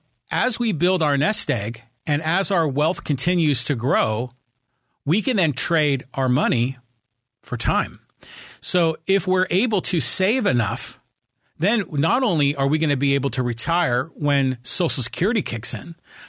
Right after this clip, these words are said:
but we're gonna be able to retire even earlier than that. And therefore buy more of our time, buy more time for ourselves,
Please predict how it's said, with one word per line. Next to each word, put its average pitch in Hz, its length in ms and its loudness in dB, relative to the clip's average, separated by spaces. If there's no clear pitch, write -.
but 160 120 -2
we're 185 160 2
gonna 233 160 0
be 156 140 2
able 156 140 0
to 147 60 0
retire 139 580 -2
even 180 240 2
earlier 247 400 2
than 113 160 2
that. 90 220 -6
And 165 180 0
therefore 190 480 2
buy 117 800 -2
more 135 420 2
of 123 120 0
our 120 160 2
time, 120 500 -2
buy 165 420 2
more 156 300 0
time 139 360 0
for 143 200 -2
ourselves, 139 580 0